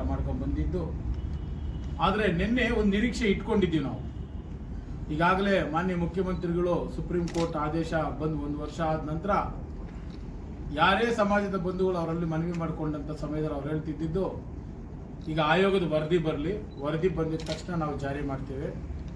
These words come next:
ಅಂತ, ಅಂತ ಹೇಳ್ತಿದ್ವಿ. ಅದಕ್ಕೊಂದು ನಿಗದಿತ ದಿನಾಂಕನೂ ಫಿಕ್ಸ್ ಮಾಡಿದ್ರು ನಿನ್ನೆ.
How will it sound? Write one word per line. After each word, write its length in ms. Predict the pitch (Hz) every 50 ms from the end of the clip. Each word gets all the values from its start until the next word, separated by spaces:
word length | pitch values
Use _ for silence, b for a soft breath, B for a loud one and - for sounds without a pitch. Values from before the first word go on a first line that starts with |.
| - - - 147 151
ಅಂತ, 180 | 160 156 185
ಅಂತ 260 | 175 160 156 165 151
ಹೇಳ್ತಿದ್ವಿ. 580 | 156 160 160 156 151 143 - - - - - - - - - -
ಅದಕ್ಕೊಂದು 720 | 185 214 247 - 233 233 233 220 220 208 185 160 - - - - - - - 156 156
ನಿಗದಿತ 420 | 170 170 202 190 175 196 - 190 180 170 156 143 151
ದಿನಾಂಕನೂ 460 | 151 156 175 170 165 170 165 196 208
ಫಿಕ್ಸ್ 280 | 165 175 165 - - 151
ಮಾಡಿದ್ರು 360 | 151 151 151 156 - 139 123
ನಿನ್ನೆ. 320 | 123 131 143 156 151 143